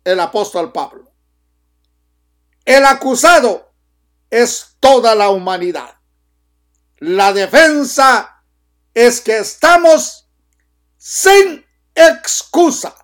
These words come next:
según el verso veintiuno. La evidencia es lo que miraremos hoy.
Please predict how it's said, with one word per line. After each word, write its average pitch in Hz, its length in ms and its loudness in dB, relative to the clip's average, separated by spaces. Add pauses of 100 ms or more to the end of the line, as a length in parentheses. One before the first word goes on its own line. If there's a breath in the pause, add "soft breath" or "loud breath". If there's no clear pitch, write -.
(160)
según 190 560 -6
el 185 140 -4
verso 175 340 -4
veintiuno. - 520 -20 (2250)
La 254 360 4
evidencia 294 1400 0 (600)
es 285 320 0
lo 254 320 2
que 233 180 0
miraremos 240 880 0
hoy. 233 360 0